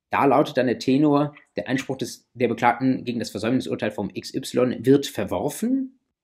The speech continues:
und es erfolgt noch ein Kostenausspruch, nicht wegen der bereits bisher angefallenen Kosten, die sind ja schon im Versäumnisurteil, das aufrechterhalten wird, tenoriert, aber durch den erneuten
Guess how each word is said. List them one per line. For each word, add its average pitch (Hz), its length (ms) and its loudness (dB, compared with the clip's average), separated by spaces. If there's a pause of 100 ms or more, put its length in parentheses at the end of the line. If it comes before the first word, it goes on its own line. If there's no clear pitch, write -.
(240)
und 147 160 2
es 123 60 -2
erfolgt 135 320 8
noch 127 80 -2
ein 117 280 -4
Kostenausspruch, 185 1160 2 (280)
nicht 175 360 4
wegen 170 200 8
der 147 100 8
bereits 135 420 0
bisher 202 420 2
angefallenen 123 460 0
Kosten, 117 340 -2
die 160 80 4
sind 185 140 6
ja 139 80 6
schon 156 180 4
im 208 400 6
Versäumnisurteil, 156 880 4
das 139 180 0
aufrechterhalten 139 680 0
wird, 143 280 2
tenoriert, 123 720 0 (540)
aber 170 340 8
durch 143 220 -2
den 143 320 2
erneuten 160 640 8